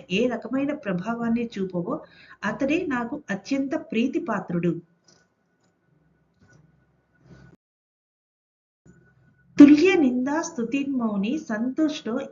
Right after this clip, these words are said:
ఏన కేనచిత్ అనికేతః స్థిరమతిః భక్తిమాన్ మే ప్రియో నరః." శత్రుమిత్రుల పట్ల సమభావం కలవాడు, మౌనముగా ఉంటూ దొరికిన దానితో తృప్తిని పొందుతూ కాలం గడిపేవాడు, స్థిరంగా ఒక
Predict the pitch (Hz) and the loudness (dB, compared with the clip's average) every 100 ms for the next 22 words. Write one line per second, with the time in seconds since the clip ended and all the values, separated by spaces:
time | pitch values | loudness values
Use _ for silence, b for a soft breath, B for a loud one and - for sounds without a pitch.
0 | 185 214 254 320 220 208 247 277 196 160 | -4 -2 -2 -4 -6 -4 -4 -4 -6 -10
1 | _ _ b b b 208 311 330 349 359 | _ _ b b b -2 -2 0 -2 -2
2 | 349 330 - - 190 233 214 175 175 226 | -4 -6 -8 -8 -4 -2 -4 -4 -4 -4
3 | 302 170 214 220 - 339 269 220 190 196 | -6 -6 -6 -6 -4 -2 -2 -2 -4 -4
4 | 311 330 214 202 262 320 240 180 180 170 | -6 -6 -6 -2 -2 -2 -2 -4 -8 -12
5 | _ _ _ _ b b b _ - 269 | _ _ _ _ b b b _ -4 -2
6 | - - 311 220 - 277 - 196 - 226 | -2 -6 -2 -2 -4 -6 -4 -8 -6 -8
7 | - 208 214 269 233 269 294 269 190 190 | -6 -6 -4 -4 -4 -4 -4 -4 -6 -4
8 | 196 190 202 - 185 190 254 320 320 320 | -4 -4 -6 -8 -4 -2 0 0 -2 -2
9 | 320 262 202 196 254 - 208 226 262 320 | -2 -2 -4 -6 -6 -6 -8 -6 -4 -4
10 | 302 262 233 233 240 233 214 - 294 285 | -4 -4 -6 -4 -6 -6 -8 -6 -4 -4
11 | 226 196 190 240 254 196 185 214 247 202 | -4 -6 -6 -6 -6 -6 -6 -4 -4 -4
12 | 170 214 214 214 208 302 - B B B | -4 -4 -6 -4 -2 -2 -4 B B B
13 | - - 262 302 339 359 294 233 233 269 | -14 -4 -2 -2 -4 -6 -4 -6 -4 -6
14 | 269 | -8